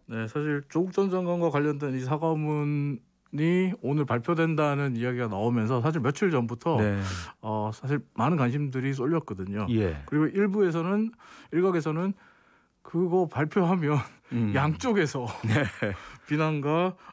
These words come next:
Speaker 1: 어, 그 질타의 목소리가 쏟아질 텐데 조심스럽게
Speaker 2: 예.
Speaker 1: 접근해야 되지 않냐, 뭐 이런 얘기도 나왔습니다만
Speaker 2: 음.
Speaker 1: 어쨌든 오늘 송영길 대표 같은 경우에,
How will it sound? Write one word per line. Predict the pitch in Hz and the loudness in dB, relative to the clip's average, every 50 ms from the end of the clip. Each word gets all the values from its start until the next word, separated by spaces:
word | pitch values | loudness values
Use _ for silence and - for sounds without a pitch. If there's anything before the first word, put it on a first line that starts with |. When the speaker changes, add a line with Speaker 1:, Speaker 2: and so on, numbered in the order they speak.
| _ _ | _ _
Speaker 1:
어, | - 110 110 107 101 98 92 87 - - - _ _ _ _ | -8 -6 -4 -4 -4 -4 -6 -8 -10 -12 -18 _ _ _ _
그 | _ - 80 85 67 110 - _ _ _ | _ -12 -12 -12 -12 -14 -18 _ _ _
질타의 | - 160 156 - 170 170 | -6 -4 -2 0 0 0
목소리가 | 151 127 110 - 151 143 135 | 0 -2 -4 -4 -2 -2 -2
쏟아질 | 120 170 156 147 139 127 127 | -2 -2 -2 -2 -2 -2 -2
텐데 | 117 - 120 113 127 147 139 110 95 | -4 -4 -4 -2 0 0 0 -2 -2
조심스럽게 | - 135 120 104 101 - 98 185 175 - - - 165 | -2 0 2 2 2 2 0 -2 -4 -4 -2 -2 -2
Speaker 2:
예. | |
Speaker 1:
접근해야 | 131 127 - - 151 147 143 | -2 -2 -4 -2 -2 -2 0
되지 | 135 139 131 123 | -2 -2 -2 -2
않냐, | 104 117 131 135 117 | -2 0 0 0 0
뭐 | 117 127 139 | 2 2 2
이런 | 143 170 175 151 | 2 2 2 2
얘기도 | 151 147 143 | 0 -2 -2
나왔습니다만 | 127 101 113 123 - 139 135 123 117 110 120 139 143 120 - - - - 113 92 | -2 -2 -4 -4 -4 -4 -4 -2 -2 0 0 0 0 -2 -2 -6 -8 -8 -6 -4
Speaker 2:
음. | 104 101 | -2 -4
Speaker 1:
어쨌든 | 143 175 208 202 190 180 | 0 0 2 2 2 2
오늘 | 185 190 180 | 2 2 2
송영길 | 170 190 196 196 190 180 190 185 180 175 175 170 165 156 139 | 2 2 2 0 0 2 2 4 4 4 4 2 2 0 -2
대표 | - 139 - 151 139 | -4 -4 -2 -2 -2
같은 | 135 131 - 135 127 | -2 -2 -4 -4 -4
경우에, | 117 110 110 120 143 175 196 | -2 -2 -2 -2 0 0 -2